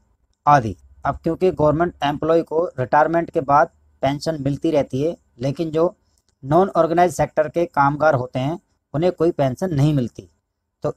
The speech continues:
इसीलिए सरकार ने इस scheme को शुरू किया। इस scheme के तहत आप हर महीने कुछ पैसों का contribution करके साठ साल की उम्र में हर महीने guaranteed एक हजार रुपये से लेकर पाँच हजार रुपये तक की प्रति माह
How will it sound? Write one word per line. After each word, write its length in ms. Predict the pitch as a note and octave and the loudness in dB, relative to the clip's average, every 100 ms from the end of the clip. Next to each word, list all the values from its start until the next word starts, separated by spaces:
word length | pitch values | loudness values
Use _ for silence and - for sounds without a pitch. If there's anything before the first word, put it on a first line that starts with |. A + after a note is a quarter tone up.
| - | -6
इसीलिए 380 | D3+ F#3 E3+ | 0 2 4
सरकार 400 | F3 C#3 - C#3 | 2 -2 0 0
ने 220 | C3+ D#3 F#3 - | 0 -2 -4 -4
इस 160 | F3 - | -8 -6
scheme 380 | C3+ - D3 D3 | -10 -8 -10 -10
को 240 | C3+ E3+ - _ | -6 -8 -8 _
शुरू 260 | - E3+ | 0 2
किया। 240 | C#3 A#2+ F2+ _ _ _ _ _ - | 2 -4 -8 _ _ _ _ _ 0
इस 200 | F#3 - | 0 0
scheme 360 | F3+ - F#3 G3 | -6 0 0 2
के 120 | F3+ | -2
तहत 320 | D#3+ C3+ D3+ - C#3 | 0 0 0 -4 -2
आप 220 | D3 - | -2 -2
हर 220 | - D#3 G3 | 2 4 4
महीने 440 | E3 C#3 C3 C#3 - - | 2 -2 -4 -6 -8 -2
कुछ 180 | F#3+ | -2
पैसों 340 | - D#3+ D3 C3+ | 2 2 2 0
का 180 | - E3 - | 2 2 2
contribution 680 | D3 D3 E3 D#3+ D#3 E3 | -4 -2 -4 -4 -4 -6
करके 440 | D3+ D3+ C#3+ B2+ C3+ - | 0 0 0 -6 -8 -10
साठ 360 | - - E3 G3 | -10 4 6 6
साल 220 | - E3 | 4 2
की 160 | D3 E3+ - | 2 -10 -2
उम्र 240 | F3+ F#3 | 0 2
में 180 | C#3+ D3+ D#3 | 2 0 -2
हर 220 | - F3 | 0 2
महीने 440 | F#3+ D3 C3+ C#3 F#3+ | 2 0 0 -2 -4
guaranteed 560 | - C#3+ D#3+ D#3+ F3+ F#3+ _ _ _ - | 0 4 4 2 -2 -4 _ _ _ 2
एक 280 | G3 A3+ D#3 | 4 4 2
हजार 240 | C#3 D3+ | 2 4
रुपये 280 | E3+ E3 F#3 | 4 4 2
से 140 | D3 | 2
लेकर 360 | D#3 C#3 - E3 _ _ _ | 0 0 2 0 _ _ _
पाँच 240 | - E3+ C#3+ | 0 0 0
हजार 280 | C#3+ D3+ D3 | 4 6 4
रुपये 200 | C#3+ C#3+ | 0 -2
तक 200 | D3+ - | -4 -6
की 160 | F3+ - | -18 0
प्रति 280 | D#3 D#3 D#3+ | 2 2 0
माह 200 | C#3 | 0